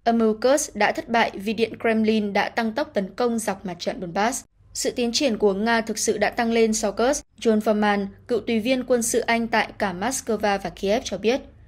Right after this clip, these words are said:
Về mặt chính trị, cuộc tấn công Kursk không thay đổi nhiều ở Washington, D C hay châu Âu. "Tôi vẫn chưa tin vào giá trị chiến lược của nó." Các quan chức Ukraine hy vọng rằng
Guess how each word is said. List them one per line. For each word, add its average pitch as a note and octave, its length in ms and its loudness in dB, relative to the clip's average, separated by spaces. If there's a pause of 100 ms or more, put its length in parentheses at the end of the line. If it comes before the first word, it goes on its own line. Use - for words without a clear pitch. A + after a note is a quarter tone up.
(140)
Về A#3+ 160 2
mặt A3+ 140 2
chính G#3+ 160 -2
trị, B3+ 280 -2 (160)
cuộc A#3+ 180 0
tấn A3 140 2
công A#3+ 260 0
Kursk D4+ 300 2
không B3 180 -2
thay A#3+ 140 -2
đổi G3+ 160 0
nhiều F3 380 0
ở F3 220 -2
Washington, F#3 540 0 (140)
D - 40 -4
C G#3 440 0
hay F#3+ 180 0
châu G3+ 180 -2
Âu. F#3+ 320 4 (120)
"Tôi A#3+ 180 2
vẫn A3+ 160 2
chưa B3+ 160 2
tin B3 220 -2
vào G#3 180 2
giá F3 220 -4
trị - 180 -4
chiến F#3 160 -4
lược A#3 180 0
của E3+ 100 -2
nó." D#3+ 360 -6 (300)
Các C#4 120 -2
quan A#3 140 0
chức D#4+ 260 -2
Ukraine G#3 560 0
hy G#3+ 140 0
vọng G#3 200 -4
rằng F#3+ 280 0